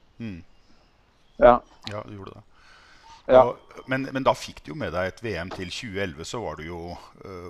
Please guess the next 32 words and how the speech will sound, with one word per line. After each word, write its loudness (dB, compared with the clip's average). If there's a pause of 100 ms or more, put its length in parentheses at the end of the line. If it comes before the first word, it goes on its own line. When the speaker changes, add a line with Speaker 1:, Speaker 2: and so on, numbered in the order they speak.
Speaker 1:
på -12
plass, -8
og -4
det -4
var -4
jo -6
den -12
kampen -10
når -8
vi 6
Speaker 2:
Ja. 10
Speaker 1:
slo -12
Sverige -4
fem -12
fire -14
på -12
straffer, -8
og -8
i -6
ordinær -8
tid -14
så -2
hadde -12
du -12
ett -10
Speaker 2:
Ja. 6
Speaker 1:
mål -10
og -10
et -14
assist. -6 (640)
Speaker 2:
<laughs> -2
Ja, 10